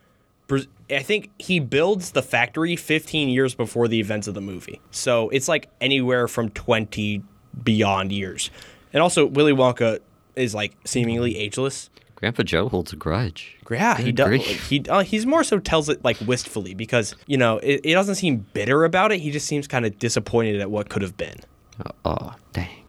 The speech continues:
Speaker 2: Sticking with the family tree, Charlie's father, meanwhile, has more recently been laid off from his own job at a toothpaste factory, although he does not admit this to Charlie.
Speaker 1: So Charlie's dad is the guy who screws the caps onto toothpaste. And so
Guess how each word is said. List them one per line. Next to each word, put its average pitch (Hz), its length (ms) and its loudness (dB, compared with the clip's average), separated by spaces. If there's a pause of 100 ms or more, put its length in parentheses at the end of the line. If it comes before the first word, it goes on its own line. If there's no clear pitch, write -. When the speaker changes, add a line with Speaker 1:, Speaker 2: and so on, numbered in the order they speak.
Speaker 2:
Sticking - 480 -4
with 120 140 -6
the 113 80 -10
family 127 380 -2
tree, 139 460 -2
Charlie's 147 460 0
father, 127 440 2
meanwhile, 90 600 2
has 110 300 -4
more 123 180 2
recently 120 580 2
been 95 220 2
laid 87 200 2
off 85 180 2
from 101 140 0
his 139 140 2
own 151 220 2
job 90 260 2
at 92 80 2
a 98 40 0
toothpaste - 560 0
factory, - 560 -2 (120)
although 101 240 4
he 113 140 2
does 90 200 0
not 104 300 2
admit 82 240 0
this - 180 -4
to - 80 -14
Charlie. 82 580 -2
Speaker 1:
So 139 680 2
Charlie's 165 480 0
dad 113 500 2 (140)
is 117 340 2
the 123 100 -2
guy 123 180 2
who 123 120 2
screws 123 460 0
the 127 100 -4
caps - 480 -2
onto 110 300 0
toothpaste. - 760 -4 (140)
And 123 180 -2
so 123 400 -2